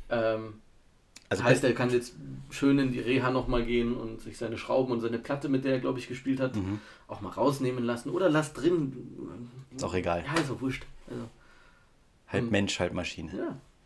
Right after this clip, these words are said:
Speaker 2: Ähm, das heißt, okay, Derrick Henry kann man guten Gewissens draften. Das hat, das hast du jetzt von gestern mitgenommen,
Speaker 1: Mhm,
Speaker 2: wahrscheinlich aus dem
Speaker 1: mhm,
Speaker 2: A-F-C-Spiel.
Speaker 1: mhm.
Speaker 2: Ähm, gehen wir nach den Matchups. Wa-, hast du was von den Eagles mitgenommen letzte Woche, die ja gegen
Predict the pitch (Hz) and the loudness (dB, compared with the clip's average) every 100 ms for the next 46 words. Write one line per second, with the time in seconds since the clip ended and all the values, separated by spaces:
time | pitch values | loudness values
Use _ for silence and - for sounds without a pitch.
0 | - _ - 95 92 92 87 - - - | -20 _ -6 -4 -2 -2 -4 -8 -20 -6
1 | 104 120 123 120 120 - 120 120 - 110 | 4 8 8 8 -2 4 4 4 2 4
2 | 107 117 113 113 107 107 104 101 101 - | 4 2 4 2 2 2 2 2 -2 -2
3 | 104 95 98 98 95 - 120 135 - 131 | -2 0 0 -2 -4 -2 2 2 2 0
4 | 135 135 - - 117 113 107 101 92 104 | -2 -4 -16 -6 -2 2 4 4 2 0
5 | 107 - 98 95 92 120 131 135 135 - | 0 2 0 0 0 0 2 2 2 2
6 | 131 127 139 151 135 - - - 95 - | 2 4 8 6 6 0 2 2 2 0
7 | - 135 123 123 - - - - - _ | 0 0 0 -4 -8 -20 -20 -20 -20 _
8 | 104 104 101 101 98 95 - _ _ _ | 0 0 0 -2 -4 -8 -16 _ _ _
9 | _ _ _ _ _ 101 113 117 113 113 | _ _ _ _ _ 0 4 6 6 4
10 | 113 113 110 110 131 135 123 - - 120 | 4 2 2 2 2 2 -2 -2 -6 -2
11 | 104 110 110 - 113 - 113 107 117 151 | -2 0 -2 2 2 2 2 4 2 2
12 | 160 - 160 - 151 151 151 151 - 135 | 2 2 -2 0 0 2 0 -2 -2 2
13 | 143 151 143 117 110 101 92 98 98 92 | 2 4 2 2 4 4 4 0 -2 -2
14 | - - | -10 -18